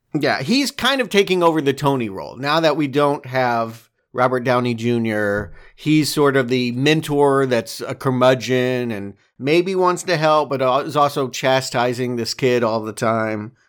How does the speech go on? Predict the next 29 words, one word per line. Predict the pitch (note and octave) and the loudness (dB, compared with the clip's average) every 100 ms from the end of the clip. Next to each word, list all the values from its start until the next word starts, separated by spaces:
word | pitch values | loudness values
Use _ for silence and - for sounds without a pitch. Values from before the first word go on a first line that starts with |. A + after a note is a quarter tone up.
| _ | _
Yeah, | C3+ G2 A2 | -4 -2 -2
the, | B2+ D#3 | -6 -6
what | D#3 F3 | -2 0
the | F3+ | 0
compromise | E3+ A3 A3+ A3 F#3+ E3 | 2 2 4 2 2 2
they | D#3+ | -2
come | D#3 D3 C#3 | -2 0 2
up | C3+ - A2 - | 2 -2 -14 -8
with | C3 B2 B2 _ C3 | -4 -4 -6 _ -8
is | B2+ | 0
that | C#3 B2 | 0 0
there's | C3+ C#3 C3+ | 0 0 0
this | C3+ C3 | -2 -4
spell | - - C#3+ C#3 C#3 | -4 0 4 4 2
that | B2+ A2+ | 0 -2
will | B2+ B2 | -4 -4
allow | A#2 A2 B2 A#2+ B2 A#2+ - | -4 0 2 2 0 -8 -4
people | E3 E3 D3+ | -2 -2 -4
to | C#3 | -4
forget | D3 C3 C3 B2+ - - _ _ | -4 0 2 2 -2 -16 _ _
what | - A#2+ A#2 | -6 -6 0
they | B2+ | 0
learned | B2 B2 A#2 A#2 | 2 2 0 -4
from | B2+ A#2+ | -4 -6
the | A#2 | -4
Teletron | B2+ A#2 A2+ B2 A2+ G#2+ | -2 -2 -2 -2 0 0
news | A2 A2+ G#2+ | -2 -2 -4
break. | - G2+ G2+ F#2+ - _ - _ - | -6 -2 -2 -4 -12 _ -20 _ -8
And | A#2 A#2+ B2 A#2 A2+ | -2 -2 -2 -4 -6